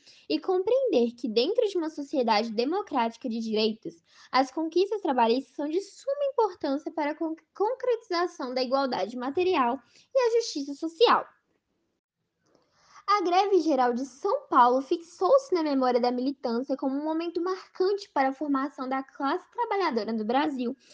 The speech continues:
sendo interpretada como o ápice da mobilização operária durante a Primeira República. Em mil novecentos e dezessete, o mundo vivia a Primeira Guerra Mundial, que fazia estragos econômicos e sociais nos países europeus,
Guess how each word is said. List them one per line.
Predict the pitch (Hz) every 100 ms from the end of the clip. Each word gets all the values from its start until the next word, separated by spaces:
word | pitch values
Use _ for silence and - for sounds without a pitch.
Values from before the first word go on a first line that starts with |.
| - _
sendo | 320 311
interpretada | 370 381 359 381 392 392 262 269
como | 311 330 539
o |
ápice | 466 277 - 302
da | 262
mobilização | 262 247 269 269 262 277 269 247
operária | 247 359 247 233
durante | 247 320 247 240
a |
Primeira | 269 277 240
República. | 269 381 392 285 214 185 - - _ _ _ _ - - - -
Em | 381 359
mil | 415 640 605
novecentos | 466 339 269 277
e | 269
dezessete, | 220 208 208 226 226 - - -
o | 294
mundo | 294 320 320
vivia | 311 269 277 285
a |
Primeira | 330 262 269 339
Guerra | 311 311 339
Mundial, | 302 311 370 294 208 - _ _ _ _
que | - 381
fazia | 453 392 339 339
estragos | - _ 403 427 508 330
econômicos | 269 285 254 220 208 254 269
e | 285
sociais | - 320 - 294 247 277
nos | 285
países | 359 320 262 240
europeus, | 247 403 427 226 - -